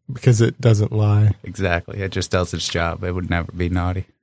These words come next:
Speaker 1: Does it do anything other than just talk and get fucked?
Speaker 2: No, that's
Speaker 1: And
Speaker 2: all it
Speaker 1: pet?
Speaker 2: does.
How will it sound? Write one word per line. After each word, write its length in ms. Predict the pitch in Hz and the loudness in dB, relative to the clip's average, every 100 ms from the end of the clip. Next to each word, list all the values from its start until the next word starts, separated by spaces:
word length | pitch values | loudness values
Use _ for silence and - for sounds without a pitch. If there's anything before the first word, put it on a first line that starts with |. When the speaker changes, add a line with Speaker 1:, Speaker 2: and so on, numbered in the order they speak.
| _ | _
Speaker 1:
Does 180 | 135 127 | 2 4
it 140 | 131 | 4
do 200 | 117 117 | 4 6
anything 360 | 120 127 123 127 | 6 6 6 6
other 200 | 117 120 | 6 6
than 220 | 113 107 | 4 4
just 380 | 107 110 - - | 2 2 0 0
talk 420 | 113 107 110 - _ _ | 2 4 2 -4 _ _
and 420 | 123 107 104 104 - - - 120 | -2 0 0 -4 -8 -20 -8 2
get 240 | 113 - _ _ _ | 4 2 _ _ _
fucked? 440 | - 117 117 - - - - - - _ _ _ _ | 2 4 4 0 -16 -14 -16 -18 -20 _ _ _ _
Speaker 2:
No, 180 | 95 82 - | -16 -14 -10
that's 200 | 95 120 | -2 2
Speaker 1:
And 80 | 110 | 4
Speaker 2:
all 100 | 95 | 4
it 40 | |
Speaker 1:
pet? 320 | 113 117 - | 4 4 0
Speaker 2:
does. 260 | 151 - - | -4 -4 -4